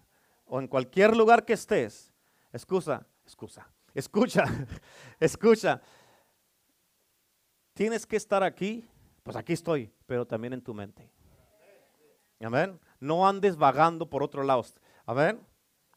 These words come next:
La Biblia dice que el espíritu del profeta está sujeto al profeta. En otras palabras, sujeta tu mente a ti mismo y dile: "Hey, pon atención".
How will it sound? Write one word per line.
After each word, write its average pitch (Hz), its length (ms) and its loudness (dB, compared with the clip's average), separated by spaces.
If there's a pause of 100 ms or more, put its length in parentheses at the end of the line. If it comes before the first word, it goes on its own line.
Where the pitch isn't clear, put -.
(140)
La 127 100 -4
Biblia 175 220 0
dice 180 300 -2
que 160 100 -4
el 143 80 -2
espíritu 175 420 -6
del 156 80 -4
profeta 147 360 -6
está 170 140 -8
sujeto 160 380 -6
al 147 60 -6
profeta. 151 400 -6
En 131 80 -8
otras 156 140 -8
palabras, 139 340 -2
sujeta 160 680 -6
tu 135 120 -8
mente 135 320 -6
a 127 40 -4
ti - 180 -8
mismo 120 380 -10
y 110 40 -8
dile: 110 200 -6
"Hey, 127 380 -4
pon 131 160 -6
atención". 113 500 -10